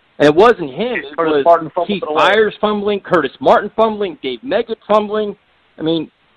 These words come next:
Speaker 1: that's, that's what the problem was.
Speaker 2: Yep, he got us there. But two years later, he was done. In two, two thousand,
Speaker 1: Well, I
Speaker 2: he
Speaker 1: mean,
Speaker 2: five
Speaker 1: that, that
Speaker 2: Baltimore, and we didn't make the playoffs.
Speaker 1: Yeah, but, dude, he came back,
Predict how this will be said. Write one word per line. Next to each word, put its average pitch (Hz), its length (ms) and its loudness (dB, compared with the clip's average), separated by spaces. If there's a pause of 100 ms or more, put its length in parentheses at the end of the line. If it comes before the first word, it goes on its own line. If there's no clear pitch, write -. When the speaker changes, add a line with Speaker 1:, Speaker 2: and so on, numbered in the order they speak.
(360)
Speaker 1:
that's, 196 220 0 (120)
that's 226 300 2
what 147 120 0
the - 80 0
problem 160 340 2
was. 131 260 -6 (1200)
Speaker 2:
Yep, 135 340 -6
he 165 140 -10
got 160 220 4
us 147 160 -4
there. 139 280 -8 (960)
But 151 200 -4 (100)
two 170 100 -10
years 165 200 -6
later, 165 280 -4
he 139 120 -6
was 131 140 -10
done. 143 280 -4 (1200)
In 139 120 -8
two, 160 300 -8
two 180 140 2
thousand, 175 320 4
Speaker 1:
Well, 147 160 6
I 143 40 4
Speaker 2:
he 143 60 0
Speaker 1:
mean, 151 140 0
Speaker 2:
five 156 100 -2
Speaker 1:
that, 170 220 2 (120)
that 165 220 -2 (180)
Speaker 2:
Baltimore, 151 540 -2
and 139 100 -6
we 147 60 -10
didn't 151 180 -10
make 151 160 -12
the 139 60 -12
playoffs. 160 420 -2
Speaker 1:
Yeah, 139 160 4
but, 131 180 -12
dude, 180 200 0
he 185 100 -6
came 180 260 -2
back, 156 320 2